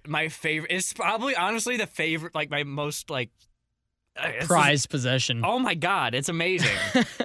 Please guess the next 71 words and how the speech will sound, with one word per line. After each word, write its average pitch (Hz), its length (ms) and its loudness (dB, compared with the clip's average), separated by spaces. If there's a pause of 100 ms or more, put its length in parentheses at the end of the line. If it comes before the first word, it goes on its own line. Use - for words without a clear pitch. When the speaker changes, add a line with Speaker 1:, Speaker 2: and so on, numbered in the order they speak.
Speaker 1:
Like, 165 160 0
it's 175 120 -4
my 196 140 0
favorite 185 380 -2
gift 160 260 -4
I 139 120 0
have 135 100 -2
ever 131 180 -2
Speaker 2:
That's 185 160 -2
Speaker 1:
received. - 60 -2 (100)
Speaker 2:
pretty 147 140 0
good. 120 300 -2 (100)
Yeah, 156 160 2
I - 20 6
Speaker 1:
Yeah. 196 60 4
Speaker 2:
just, - 180 0
I 175 160 4
just 247 100 -2
want 190 160 0
nerdy 120 240 -4
shit. 107 300 -4 (260)
That's - 120 -10
all 87 60 2
I 110 80 2
want. 104 300 -6
Speaker 1:
Yeah. 147 180 -2
Speaker 2:
Like, 165 100 4
if 185 60 2
she 254 100 2
got 135 200 4
me 139 60 0
a 117 60 -2
Pop 117 260 -2
Funko, 107 260 -6
I'd 104 320 -6
be 110 120 -8
down. 95 400 -8 (120)
As 127 120 -2
long 165 120 6
as 165 40 2
Speaker 1:
Mm-hmm. 139 40 0
Speaker 2:
it's 117 60 -2
something 139 160 -2
I, 107 100 -6
like, 101 280 -8
really, 113 180 -6
really 98 160 -6
liked. 90 320 -8 (340)
Like, 151 100 4
if 143 60 2
it 170 40 6
was 143 200 2
about, 131 400 0
from 139 180 -2
a 123 60 0
movie 123 300 -2
I 113 40 -4
saw 113 140 -6
twenty, 117 320 -10
like, 107 180 -8 (120)
twenty 113 220 -8
years 110 180 -6
ago, 85 140 -8
like, 85 160 -8
I 87 60 -8
don't, 92 220 -12
I - 120 -14 (160)
wouldn't 73 200 -14
care. 98 220 -8
But, 78 140 -8
like, 101 280 -6